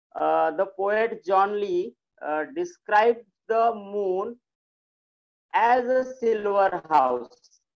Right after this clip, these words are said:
You can see here the moon in the silver color. The, so the main point is that, main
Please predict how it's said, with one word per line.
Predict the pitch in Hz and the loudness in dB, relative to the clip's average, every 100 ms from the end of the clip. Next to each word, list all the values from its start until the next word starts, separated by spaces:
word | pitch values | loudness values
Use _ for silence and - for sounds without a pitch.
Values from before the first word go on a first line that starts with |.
| _ _ - | _ _ -12
You | 151 156 | -12 -6
can | 196 202 | -8 -8
see | 196 _ 220 | -14 _ -8
here | 220 190 165 156 - - _ _ - - _ _ 190 | -4 0 2 2 0 -8 _ _ -20 -20 _ _ -8
the | 190 | -4
moon | 190 190 185 226 - _ _ _ - _ | -2 0 0 -4 -16 _ _ _ -20 _
in | 175 185 | -8 -6
the | 220 233 - | -4 -6 -6
silver | 220 220 226 226 | -2 2 4 2
color. | 226 175 131 - _ _ _ _ 151 | 0 0 -2 -4 _ _ _ _ -8
The, | 180 185 _ _ _ _ - - | -8 -8 _ _ _ _ -20 -16
so | - 190 220 - _ _ _ _ 277 | -10 -6 -8 -10 _ _ _ _ -10
the | 165 175 143 | -6 -6 -6
main | 160 180 208 226 - | -6 -4 -4 -8 -8
point | 185 180 175 | -4 -4 -2
is | 175 156 | -4 -4
that, | 135 139 - _ | -4 -4 -6 _
main | 147 165 185 | -8 -6 -6